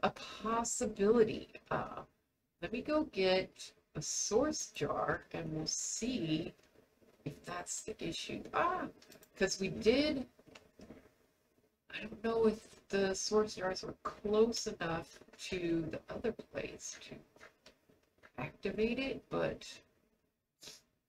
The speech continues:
maybe this ritual requires source, so. Oh, I'm so happy we got a little guardian for a house.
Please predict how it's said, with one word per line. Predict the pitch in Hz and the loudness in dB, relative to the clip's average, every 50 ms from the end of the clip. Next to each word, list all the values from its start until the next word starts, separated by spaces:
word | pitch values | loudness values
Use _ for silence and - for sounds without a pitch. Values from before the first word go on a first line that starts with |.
| _ _ - | _ _ -14
maybe | 180 180 185 - 170 | -12 -10 -8 -8 -4
this | - - 196 - - - - | -2 0 2 2 0 0 -2
ritual | 175 165 - - - 165 165 165 160 156 160 151 | -4 -6 -6 -6 -6 -6 -4 -2 0 0 0 -2
requires | - 160 160 - - - - - - - - - - - | -4 -6 -8 -10 -12 -16 -14 -12 -12 -12 -12 -16 -20 -16
source, | - - - - - - - - - - | -14 -12 -12 -12 -12 -14 -14 -14 -12 -10
so. | - - - - - - - - - - _ _ _ _ _ _ _ _ _ - _ _ _ _ _ _ _ _ _ _ _ _ - - - _ _ _ _ _ _ _ _ _ _ _ _ _ _ _ _ _ _ _ | -10 -8 -6 -6 -6 -8 -8 -10 -16 -20 _ _ _ _ _ _ _ _ _ -20 _ _ _ _ _ _ _ _ _ _ _ _ -16 -16 -16 _ _ _ _ _ _ _ _ _ _ _ _ _ _ _ _ _ _ _
Oh, | - 208 220 220 208 | 2 6 6 6 6
I'm | 208 202 | 6 4
so | - - - 196 196 185 - | 2 2 4 2 0 0 -2
happy | - 180 185 - _ _ | -2 -4 -4 -4 _ _
we | - - _ - | -20 -8 _ 2
got | 175 175 170 | 2 2 2
a | 165 | 0
little | 160 180 170 170 160 | -4 -4 -2 0 -2
guardian | 156 - 160 156 165 170 160 160 156 160 160 156 156 151 - | 0 0 0 0 0 0 0 0 -2 -2 -2 -2 -4 -4 -2
for | - 151 151 147 143 | 0 2 2 2 2
a | 151 | 2
house. | - 143 160 165 160 160 156 - - - - - | 2 2 4 4 4 2 0 -2 -2 -4 -4 -8